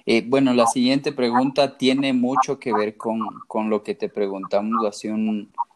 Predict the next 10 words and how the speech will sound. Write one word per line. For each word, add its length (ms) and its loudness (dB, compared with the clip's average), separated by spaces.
hace 220 -6
un 100 2
momento. 640 0
Son, 480 -2
¿cuáles 340 2
son 140 4
las 180 0
diferencias 720 0
de 60 -2
entre 440 -2